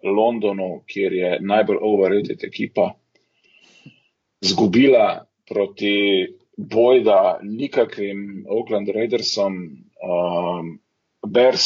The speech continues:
so pač tri dve, eh, Raiders so tri dve, Josh Jacobs je igral ko raketa, obrambe Bearsov ni bilo nikjer, Khalil Mack je očitno, ehm, pozabil pasoš in pač ni prišel v London.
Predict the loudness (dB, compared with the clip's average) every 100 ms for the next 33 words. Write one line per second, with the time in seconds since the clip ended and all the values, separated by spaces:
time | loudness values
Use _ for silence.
0 | 0 0 0 -2 -2 -2 -4 0 4 4
1 | 2 -6 _ _ -14 -8 -4 -4 -2 2
2 | 2 2 0 -4 -6 -6 -2 -2 -2 2
3 | 4 4 2 -4 -2 2 2 4 2 2
4 | -2 -4 -4 -2 0 2 4 2 -2 -8
5 | -6 -4 -4 -2 0 2 2 0 0 _
6 | -20 -20 -20 -20 -20 _ _ -8 -2 2
7 | 2 2 4 4 2 0 0 0 0 -2
8 | 0 4 4 2 0 0 0 2 0 -2
9 | -20 -20 -14 -12 -10 -12 -14 -12 -10 -8
10 | -10 -20 _ -16 -14 -10 -10 -10 -14 -18
11 | _ _ _ _ 0 2 2 2 2 2
12 | 2 -4 -6 -8 -8 -8 -8 -6 0 2
13 | 2 2 0 -2 -4